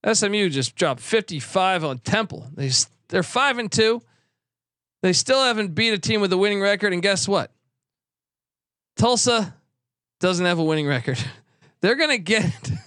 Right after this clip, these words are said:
<laughs> dude, they only, so Rice is four and three. If Rice loses this week to Tulane,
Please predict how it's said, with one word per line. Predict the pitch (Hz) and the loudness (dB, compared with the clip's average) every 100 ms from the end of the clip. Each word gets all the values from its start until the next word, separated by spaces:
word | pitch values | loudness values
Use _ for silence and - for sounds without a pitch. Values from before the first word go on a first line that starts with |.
| _ | _
<laughs> | _ - - | _ -20 -2
dude, | 220 - - - 160 156 127 - - | -2 -2 -6 -12 -12 -12 -14 -14 0
they | 175 277 320 285 - | 2 4 2 0 0
only, | 254 269 269 202 | 2 2 0 0
so | 190 226 | 0 2
Rice | 190 180 233 277 254 | 2 2 2 2 0
is | 190 | 0
four | - 214 208 | 2 2 2
and | 175 | -2
three. | 175 143 117 - | -2 -2 -2 -4
If | 175 165 | -2 2
Rice | 208 240 247 | 2 0 0
loses | 240 196 190 | 0 0 0
this | 202 - | 0 2
week | 202 175 | -2 -2
to | 165 | -2
Tulane, | 196 175 165 143 113 | 0 2 2 0 -4